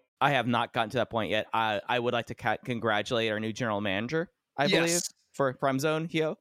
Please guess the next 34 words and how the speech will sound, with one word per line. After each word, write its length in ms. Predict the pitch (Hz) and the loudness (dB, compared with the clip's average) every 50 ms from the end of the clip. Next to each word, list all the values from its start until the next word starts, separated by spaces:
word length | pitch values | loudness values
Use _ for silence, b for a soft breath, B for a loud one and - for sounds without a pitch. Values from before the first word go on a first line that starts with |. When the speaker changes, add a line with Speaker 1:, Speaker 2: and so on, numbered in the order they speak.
| _ _ _ _ _ _ | _ _ _ _ _ _
Speaker 2:
Yes, 300 | - 202 196 175 139 - | -2 -2 0 0 0 -2
so 380 | - - - 190 170 160 151 - - | -2 0 0 0 0 0 -2 -4 -2
I, 220 | 165 160 160 156 127 - | -2 -2 0 -2 -2 -2
I 140 | 151 160 160 | -2 -2 -2
talked 320 | 151 - 175 185 196 - | -2 -2 -2 -2 -2 -2
to 60 | 180 | -4
somebody 320 | 156 - 185 170 160 156 143 | -2 -2 -2 -2 -2 -4 -2
that 100 | 135 127 | -2 -2
was 120 | 139 135 - | -2 -4 -2
at 220 | 127 131 131 131 - | 0 0 0 -2 -4
the 80 | 127 | -6
show 640 | 117 - - 127 117 113 113 113 113 110 107 - - | -8 -4 -2 0 2 2 2 0 -2 -4 -6 -8 -10
today, 560 | - - 135 120 113 107 104 101 101 101 104 - - | -8 -4 0 0 2 2 0 0 -2 -6 -8 -6 -4
and 260 | 120 117 113 113 113 | -2 -2 -2 -2 -2
they, 200 | 123 127 139 135 | -4 -2 -2 -4
they 240 | 127 139 139 135 135 | -4 -4 -4 -2 -2
noted 420 | 135 135 147 151 147 139 127 117 | 0 0 0 0 0 -2 -2 -4
two 200 | - - 165 151 | -4 -4 -2 -4
things. 280 | 127 - 123 110 110 110 | -2 -2 -4 -4 -4 -4
They 140 | 120 120 123 | -4 -4 -2
said, 200 | - 151 139 147 | -2 -2 -2 -2
one, 360 | 131 135 160 180 185 175 170 | -2 0 0 2 2 0 0
the 160 | 151 151 139 | 0 -2 -2
attendance 420 | 131 - - 165 160 151 139 - | -2 -2 -4 -2 -2 -2 -2 -2
was 200 | - 139 127 120 | -2 -4 -4 -4
double 500 | 120 123 123 120 - 165 165 160 165 156 | -8 -14 -8 -2 0 0 2 2 2 0
what 120 | 147 147 143 | 2 0 0
it 60 | 135 | 0
was 220 | 135 139 135 117 | 0 -2 -2 -2
last 300 | 117 120 117 113 110 - | 0 0 0 0 -2 -2
time. 180 | - 123 113 117 | -2 -2 -2 0
Now, 120 | 123 123 | -2 -2
Cage 360 | 127 - - 165 180 190 151 151 | -4 -4 -4 -4 -4 -4 -2 -2
Match 460 | 156 143 139 131 131 - - - | 0 0 0 0 -2 -4 -8 -12